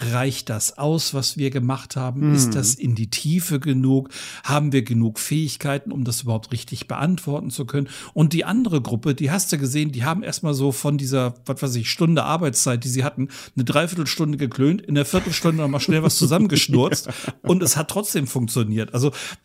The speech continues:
Speaker 1: die, diese unterschiedlichen Charaktere und daran sieht man dann auch häufig, dass jemand, der diesen Antreiber sei perfekt hat,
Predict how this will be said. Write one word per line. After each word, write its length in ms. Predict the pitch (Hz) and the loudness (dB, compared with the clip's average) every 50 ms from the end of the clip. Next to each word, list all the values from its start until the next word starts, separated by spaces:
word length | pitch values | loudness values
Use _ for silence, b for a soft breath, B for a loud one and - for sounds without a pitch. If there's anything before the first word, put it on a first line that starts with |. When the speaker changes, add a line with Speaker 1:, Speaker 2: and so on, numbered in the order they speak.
| _ - | _ -6
Speaker 1:
die, 140 | 139 135 - | -6 -6 -4
diese 280 | - 147 135 143 143 | -2 -2 0 0 0
unterschiedlichen 760 | - 156 202 185 147 123 - - 151 156 160 131 - - 160 | 0 0 0 0 0 0 0 -2 -4 -4 -4 -6 -4 -4 -4
Charaktere 680 | 120 - 131 131 127 131 123 - - 170 190 233 202 123 | -4 -4 -4 -4 -4 -6 -6 -6 -4 -4 -2 -2 -2 -4
und 160 | 107 107 113 | -4 -4 -2
daran 320 | 117 117 120 127 131 127 107 | -2 -2 -2 0 -2 -2 0
sieht 300 | - 143 165 - _ - | -2 -2 -4 -4 _ -2
man 160 | 165 175 180 | -2 -2 -2
dann 140 | 156 143 135 | -4 -4 -6
auch 140 | 120 - | -8 -6
häufig, 300 | - 139 143 139 - 139 | -4 -4 -4 -4 -6 -6
dass 200 | - 127 120 - - | -6 -6 -6 -4 -4
jemand, 320 | 135 131 131 127 123 120 | -2 -2 -2 -2 -2 -2
der 140 | 127 120 117 | -4 -4 -4
diesen 320 | 127 117 110 120 123 120 | -4 -4 -2 -2 -4 -4
Antreiber 500 | - 127 147 131 - - 120 127 123 123 | -4 -6 -6 -6 -6 -6 -4 -4 -4 -4
sei 160 | 117 113 113 110 | -4 -4 -6 -6
perfekt 440 | 113 - 107 107 - 131 - - | -6 -8 -8 -8 -8 -10 -6 -4
hat, 160 | - 143 139 | -4 -4 -4